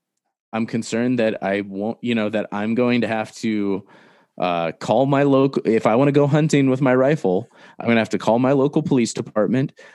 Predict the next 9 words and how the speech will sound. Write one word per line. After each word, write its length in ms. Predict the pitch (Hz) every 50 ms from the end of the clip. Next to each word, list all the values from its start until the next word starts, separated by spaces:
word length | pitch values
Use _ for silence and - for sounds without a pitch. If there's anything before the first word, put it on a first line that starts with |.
| _ _
tell 240 | - - 120 120 123
them 560 | 120 123 120 117 113 107 107 101 104 107 123 - _ _
where 300 | - 90 98 107 123 135
I'm 140 | 135 151 147
going 300 | 139 131 131 139 143 143
to 60 | 139 123
hunt, 440 | 113 95 92 92 92 - - - _ _ _ _ _ _ _ _ _ -
you 140 | - - 214
know, 360 | 101 92 85 82 82 85 -